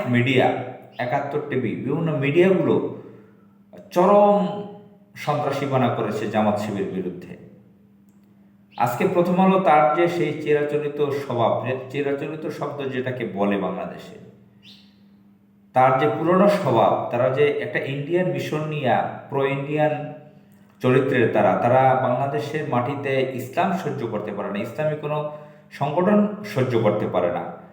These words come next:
তাদেরকে নিয়ে নানান ধরনের উল্টাপাল্টা নিউজ করা। শিবিরকে নিয়ে এই ধরনের শিরোনাম তারা এখনো কিভাবে করতে পারে? এই সাহসটা কোথায় পায় তারা? যে দশটা ছাত্র সংগঠনের কথা তারা লিখেছে, সেগুলো তো অনেকে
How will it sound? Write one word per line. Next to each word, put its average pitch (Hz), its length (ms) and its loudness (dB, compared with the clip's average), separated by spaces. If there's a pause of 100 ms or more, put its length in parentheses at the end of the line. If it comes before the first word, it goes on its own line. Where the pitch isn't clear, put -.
(400)
তাদেরকে 185 520 2
নিয়ে 175 260 4
নানান 180 560 4
ধরনের 147 300 2 (120)
উল্টাপাল্টা 110 600 0
নিউজ 101 220 0 (160)
করা। 80 260 -8 (1000)
শিবিরকে 214 500 4
নিয়ে 202 200 6
এই 170 240 6
ধরনের 180 320 4
শিরোনাম 175 420 2
তারা 165 200 4
এখনো 160 720 0
কিভাবে 202 320 2
করতে 135 260 0
পারে? 120 160 0
এই 131 60 0
সাহসটা 185 420 -2
কোথায় 247 420 -6
পায় 90 200 -2
তারা? - 340 -6 (840)
যে 151 280 4 (420)
দশটা 131 420 4
ছাত্র 165 340 0
সংগঠনের 175 760 0
কথা 147 480 0
তারা 131 180 2
লিখেছে, 131 580 0
সেগুলো 156 360 -8
তো 175 120 0
অনেকে 156 600 2